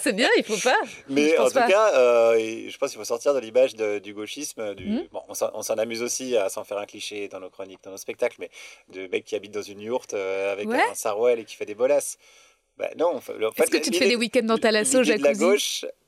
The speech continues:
Speaker 2: non, je fais pas, mais c'est parce que ça me plaît pas trop.
Speaker 1: <laughs>
Speaker 2: L'idée de la gauche, c'est justement de rendre l'acc-, le, le confort accessible à, au, au maximum de gens possible. C'est pas de tous, euh, vivre dans des conditions horribles. C'est pas niveler vers le bas, en fait, c'est niveler vers le haut.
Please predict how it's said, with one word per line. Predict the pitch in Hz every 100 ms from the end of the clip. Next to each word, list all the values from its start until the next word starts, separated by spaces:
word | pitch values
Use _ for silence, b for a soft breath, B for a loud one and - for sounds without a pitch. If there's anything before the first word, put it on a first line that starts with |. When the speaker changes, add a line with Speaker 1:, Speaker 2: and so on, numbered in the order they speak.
| -
Speaker 2:
non, | 113 110 107
je | -
fais | 101
pas, | 107
mais | 117
c'est | 120
parce | 123 120
que | -
ça | 113
me |
plaît | - 113
pas | -
trop. | 330
Speaker 1:
<laughs> | 285 170 403 - 320 - 262 240
Speaker 2:
L'idée | 262 277 302
de | 269
la |
gauche, | 139 208 -
c'est | 113
justement | - 147 175
de | 131
rendre | 110 110
l'acc-, | 104 -
le, | 101 101 98
le | 98
confort | - 110 147 120
accessible | - 104 143 131
à, | 95 92 90 90 _ _ _ _
au, | - - -
au | 101
maximum | 101 117 - 120 117
de | 104
gens | 120 113
possible. | 117 - - _ _ _ _ _ _ _
C'est | - 107
pas | - 139
de | 127 107
tous, | - 139 147 -
euh, | 113 104 101 101
vivre | 117 135 104
dans | 98
des | 98
conditions | 107 101 90 117
horribles. | 151 156
C'est | 131
pas | 151
niveler | 139 135
vers | 127 110
le | 117
bas, | 151 160
en |
fait, | 110 -
c'est |
niveler | 104 104 104
vers | 98
le | 104
haut. | 127 165